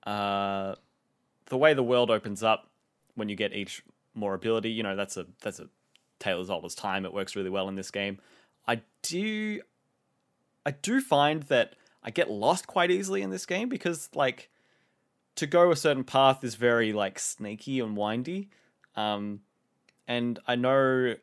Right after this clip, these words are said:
a big part of this game is sort of exploring every area once you've got everything unlocked, but it's really hard to kinda keep track of where all the individual, like, extra things you might wanna find are. I, like, I'd kind of really appreciate a map.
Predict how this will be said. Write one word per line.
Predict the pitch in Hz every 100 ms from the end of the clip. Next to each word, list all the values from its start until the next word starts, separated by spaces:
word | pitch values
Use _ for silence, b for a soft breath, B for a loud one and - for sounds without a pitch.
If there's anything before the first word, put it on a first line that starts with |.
| _
a | 107
big | 113 -
part | 113 107
of |
this | 104
game | 113 104
is | 98
sort | 110 98
of |
exploring | 101 - 117 113 104
every | 98 101
area | 95 95
once | 95 -
you've | 95
got | 95
everything | 92 98 95
unlocked, | 87 98 110 101 - - b b b b _ _ _ _ _ _ _
but | 113 101 _ _
it's | 113 - -
really | 110 139 147
hard | 131 127 117
to | 110 -
kinda | - 110 101
keep | - 110
track | - 107 113
of | 104
where | 101 101
all | 95
the | 95
individual, | 95 87 95 98 92 87 87 -
like, | 90 -
extra | 92 -
things | - 101 95
you | 98
might | 92
wanna | 90 -
find | 98 98 110
are. | 120 170
I, | 147
like, | 113 117
I'd | 117
kind | - 165
of | 151
really | 120 113
appreciate | 107 113 - 104
a | 78
map. | 78 120